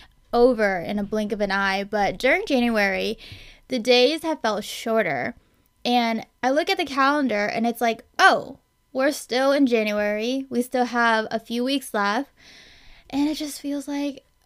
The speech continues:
we've been in January for too long. Anyways, this past weekend was the Lunar New Year, so it's always fun to get to celebrate New Year twice.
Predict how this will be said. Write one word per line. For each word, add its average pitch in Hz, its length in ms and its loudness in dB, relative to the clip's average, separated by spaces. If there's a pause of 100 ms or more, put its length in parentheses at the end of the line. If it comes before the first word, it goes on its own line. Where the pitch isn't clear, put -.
(120)
we've 269 220 -2
been 269 120 0
in 254 160 2
January 233 480 -2
for 220 180 -8 (180)
too 254 220 -8
long. 240 520 -6 (140)
Anyways, 226 640 -2 (420)
this 247 140 -8
past 302 280 0
weekend 226 440 2
was 214 340 4
the 214 160 -4
Lunar 208 240 -2
New 214 80 -2
Year, 208 480 -2
so 208 320 -4
it's 196 180 -4
always 277 300 0
fun 202 240 -2
to 202 100 -8
get 202 180 -4
to - 100 -16
celebrate 208 580 -4
New 208 220 -4
Year 208 240 -4
twice. 196 680 -6